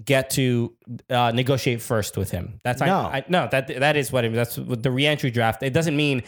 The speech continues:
Speaker 1: that he automatically goes to D C United. He can still go back to the Red Bulls if they, if they work out a, a deal.
Speaker 2: I, I actually think you're wrong.
Speaker 1: I, I don't think I'm wrong.
Speaker 2: Where did you get this information?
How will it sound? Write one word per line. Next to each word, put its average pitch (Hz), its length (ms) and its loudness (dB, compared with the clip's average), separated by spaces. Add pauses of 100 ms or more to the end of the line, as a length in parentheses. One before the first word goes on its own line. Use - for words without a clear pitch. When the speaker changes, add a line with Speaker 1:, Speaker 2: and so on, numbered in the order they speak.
(140)
Speaker 1:
that 127 120 2
he 135 160 -2
automatically 120 560 0
goes 107 220 0
to 110 100 -6
D 107 100 -2
C - 140 -2
United. 101 460 -2 (100)
He 156 100 -2
can 143 140 0
still 208 240 -2
go 180 80 0
back 135 200 0
to 117 100 -2
the 113 40 0
Red 113 220 0
Bulls 104 240 2 (160)
if 147 300 2 (200)
they, 147 180 2
if 139 240 0
they 127 100 2
work 123 260 0
out 117 300 2
a, 107 240 2
a 113 120 0
deal. 107 400 -2 (260)
Speaker 2:
I, 165 100 2
I 175 160 0
actually 202 240 -2
think 160 180 0
you're 131 100 2
wrong. 175 440 0
Speaker 1:
I, 127 280 2
I 127 80 0
don't 202 180 -2
think 190 120 -2
I'm 185 80 -2
wrong. 127 160 -4 (220)
Speaker 2:
Where 165 140 4
did 180 140 0
you 185 60 0
get 185 140 0
this 160 120 0
information? 160 540 0